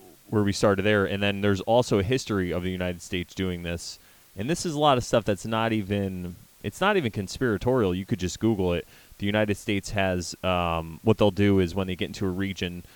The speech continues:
they try to help out. It's kinda like when, if you're familiar, if people are listening, familiar with in two thousand one when we invaded Afghanistan, we went in to help the Northern Alliance. That's who kinda was, we were supposed to help. So we always find somebody in the region that we feel, uh, has the same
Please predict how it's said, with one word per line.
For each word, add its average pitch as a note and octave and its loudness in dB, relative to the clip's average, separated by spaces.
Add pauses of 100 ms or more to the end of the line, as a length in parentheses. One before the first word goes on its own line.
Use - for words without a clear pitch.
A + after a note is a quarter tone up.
(160)
they G2 0
try A2 2
to F#2 -2
help F#2 -2
out. F2+ 2
It's - -6
kinda D#3+ 2
like C#3 4
when, G#2+ -2 (360)
if G#2+ -2
you're A2+ 2
familiar, G#2 0
if - -6
people F#2+ -2
are F#2 2
listening, G2 -2
familiar F#2+ -2
with F2 -4
in F#2 -8
two A2 -6
thousand F2+ 0
one A#2+ 2
when F#2+ -2
we F#2 -4
invaded F2+ 0 (220)
Afghanistan, F2+ -6
we F2+ -2
went F#2 0
in E2+ -6
to F2+ -6
help F2+ -2
the F#2 -8
Northern F2+ -2
Alliance. E2+ -8
That's E2+ -8
who F2 -6
kinda E2+ -6
was, E2 -4
we F2 -6
were E2 -4
supposed E2+ -6
to E2 -6
help. F2 -6 (240)
So - 6
we C3 10
always C3+ 6
find A#2 2
somebody G#2+ 0
in A#2 -4
the A2 4
region G2+ 2 (320)
that G2+ 0
we G#2 -2
feel, G2+ 2 (880)
uh, F2+ -2
has F2+ -2
the F2+ -8
same F#2 -6